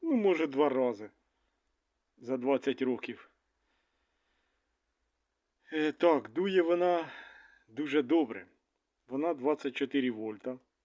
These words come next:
Це з Ікаріуса була дізельна. Але дизельна щось не пішла. Во-перше, що дорого, во-перше, насос зимою буксував. От. А кум собі зробив от запорожця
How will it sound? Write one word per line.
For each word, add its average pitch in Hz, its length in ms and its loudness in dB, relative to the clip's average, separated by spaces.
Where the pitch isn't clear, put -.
Це 139 160 0
з 120 80 -6
Ікаріуса 139 580 0
була 131 220 0
дізельна. 113 520 -8
Але 160 540 4
дизельна 151 560 0
щось - 360 -4
не 139 300 -4
пішла. 127 560 -4
Во-перше, 135 460 -2
що 139 120 0
дорого, 123 540 0
во-перше, 135 400 -4
насос 143 560 -4
зимою 127 580 -2
буксував. 117 600 -4
От. 127 460 0
А 135 80 -4
кум 233 320 -2
собі 175 280 -4
зробив 160 520 2
от 143 200 -2
запорожця 131 760 0